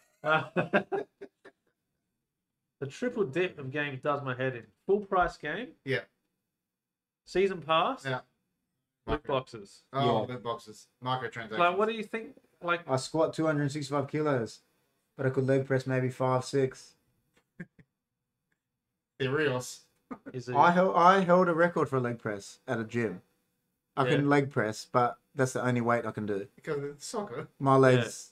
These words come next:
Speaker 3: yeah, that's the only, like, weight I can do. <laughs>
Speaker 2: Mm.
Speaker 3: But two hundred sixty-five kilo squat, that's next level, man. That you would almost be able to lift that super sanger.
Speaker 2: Dude, the guy pulled
Speaker 3: It
Speaker 2: a,
Speaker 3: was
Speaker 2: the guy pulled a truck with a freaking ba-,
Speaker 3: Yeah,
Speaker 2: with
Speaker 3: that,
Speaker 2: a,
Speaker 3: I know,
Speaker 2: with a bloody
Speaker 3: serious.
Speaker 2: excavator
Speaker 3: That's
Speaker 2: on
Speaker 3: the
Speaker 2: it.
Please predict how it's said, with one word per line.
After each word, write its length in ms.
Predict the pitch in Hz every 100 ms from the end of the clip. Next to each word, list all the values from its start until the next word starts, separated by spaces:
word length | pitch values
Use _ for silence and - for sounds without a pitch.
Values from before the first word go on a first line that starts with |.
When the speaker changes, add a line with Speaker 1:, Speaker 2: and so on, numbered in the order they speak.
| _
Speaker 3:
yeah, 200 | 131 107
that's 160 | 117 123
the 120 | 127
only, 200 | 131 131
like, 180 | 123 113
weight 200 | 117 110
I 60 |
can 120 | 113 104
do. 180 | 104 104
<laughs> 40 | - - - _ _ _ _ - -
Speaker 2:
Mm. 220 | 208 - 147 135 - _ _ _ _ _
Speaker 3:
But 320 | - 151 147 - _ _ _ _ _ _ _ _ _ _
two 100 | -
hundred 160 | 185 190
sixty-five 440 | 190 175 185 175
kilo 240 | - 180 165
squat, 320 | - 170 185
that's 120 | 147
next 200 | 156 135
level, 220 | 143 147
man. 360 | 131 123 139 170 - -
That 240 | 156 160
you 140 | 160 147
would 100 | 170
almost 360 | 165 170 139
be 80 | 156
able 100 | 147
to 60 | 139
lift 200 | 147 143
that 120 | 131
super 260 | 143 139
sanger. 340 | 131 139 127 101 _
Speaker 2:
Dude, 140 | 202 196
the 60 | 156
guy 240 | 196 196
pulled 180 | 147 143
Speaker 3:
It 40 |
Speaker 2:
a, 20 | 139
Speaker 3:
was 240 | 135 -
Speaker 2:
the 80 | -
guy 200 | 196 208
pulled 200 | 202 196
a 60 | 165
truck 300 | - 190 190
with 100 | 160
a 60 |
freaking 500 | 156 175 170 151 139
ba-, 100 | 156 151
Speaker 3:
Yeah, 100 | 107
Speaker 2:
with 80 | 113
Speaker 3:
that, 140 | 143
Speaker 2:
a, 40 | 165
Speaker 3:
I 100 | 170
know, 140 | 190
Speaker 2:
with 80 | 147
a 20 |
bloody 140 | 175
Speaker 3:
serious. 100 | 208
Speaker 2:
excavator 500 | - - 170 147 139
Speaker 3:
That's 140 | 160 165
Speaker 2:
on 40 |
Speaker 3:
the 40 |
Speaker 2:
it. 40 | 165